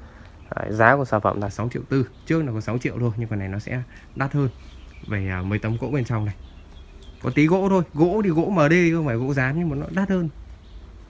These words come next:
Nên là lấy vào đắt thì phải bán đắt thôi ạ. Chứ em không, không muốn bán đắt đâu. Bán đắt tự nhiên các bác lại bảo là bên em chặt chém thế này thế kia thì không được. Sáu triệu tư bao ship nhá. Riêng cái tiền cước vận chuyển một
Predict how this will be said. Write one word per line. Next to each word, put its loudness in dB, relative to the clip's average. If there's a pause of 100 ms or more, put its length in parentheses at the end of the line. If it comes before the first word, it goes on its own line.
(420)
Nên 0
là 0
lấy 2
vào -2
đắt 0
thì -2
phải -2
bán 0
đắt -4
thôi -2
ạ. -10 (680)
Chứ 0
em 0
không, -4
không -4
muốn -2
bán -4
đắt -2
đâu. -4 (680)
Bán -4
đắt -2
tự -8
nhiên -2
các -6
bác -2
lại -6
bảo -8
là -4
bên -4
em -4
chặt -6
chém -4
thế -2
này -2
thế -4
kia -2
thì -4 (180)
không -6
được. -4 (920)
Sáu -4
triệu -6
tư 0
bao 0
ship -4
nhá. 0 (1300)
Riêng 6
cái -4
tiền 0
cước -2
vận -6
chuyển -2
một 0